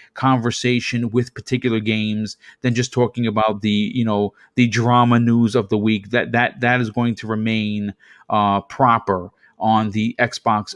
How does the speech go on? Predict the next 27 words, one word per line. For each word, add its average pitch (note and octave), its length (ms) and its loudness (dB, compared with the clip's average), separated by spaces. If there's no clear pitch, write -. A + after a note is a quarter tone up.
Factor G#2+ 360 -2
podcast. A2+ 480 0
But A#2+ 100 0
Zemi, D3+ 240 2
let's G3 160 2
get G#3+ 120 4
everyone E3+ 280 -2
out D#3+ 160 2
of D#3 60 -2
here. D#3+ 120 2
I D3 40 2
wanna D3 200 -2
thank, C#3 240 -4
uh, B2+ 180 2
the A#2+ 140 -2
near B2+ 180 2
three D3 260 -6
hundred C3 260 -6
people C3 260 0
we A#2+ 140 -2
had B2 320 -4
tuning A#2+ 300 -4
in A#2+ 160 -4
to, G#2+ 160 -12
for A#2+ 280 -4
today's A2+ 440 -2
show. A2+ 440 2